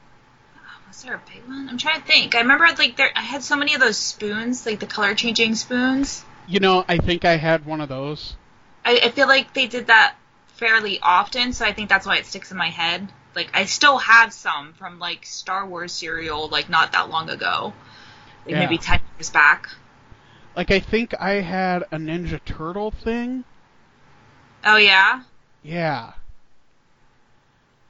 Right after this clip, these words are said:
Speaker 2: Like, I wanna say we can, I'm trying to <laughs> look some stuff up while we're,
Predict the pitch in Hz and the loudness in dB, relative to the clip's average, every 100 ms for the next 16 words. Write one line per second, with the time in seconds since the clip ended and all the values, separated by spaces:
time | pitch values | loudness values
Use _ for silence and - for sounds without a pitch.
0 | - 147 147 139 135 170 208 202 - - | -18 -14 -8 -8 -8 -8 -6 -4 -6 -6
1 | 185 185 180 175 175 170 - _ _ _ | -2 -2 -2 -2 -2 -4 -8 _ _ _
2 | _ _ _ _ _ - 156 - 156 147 | _ _ _ _ _ -16 -10 -2 -2 -4
3 | 135 143 151 202 196 151 - 190 202 - | -12 -14 -2 2 6 6 6 2 -4 -4
4 | - 151 - 156 151 139 139 135 131 | -4 -4 -2 0 0 -4 -8 -10 -10